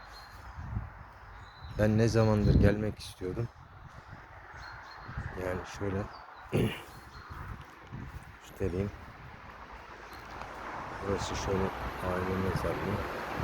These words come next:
Yani bulunmayacak bir yerde değil,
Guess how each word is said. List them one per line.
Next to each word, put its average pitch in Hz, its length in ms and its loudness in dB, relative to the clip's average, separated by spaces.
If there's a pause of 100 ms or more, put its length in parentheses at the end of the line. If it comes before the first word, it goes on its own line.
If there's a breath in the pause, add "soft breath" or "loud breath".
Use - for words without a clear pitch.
(1700)
Yani 107 260 8
bulunmayacak 123 560 8 (120)
bir 113 60 4
yerde 113 380 8 (500)
değil, 110 240 8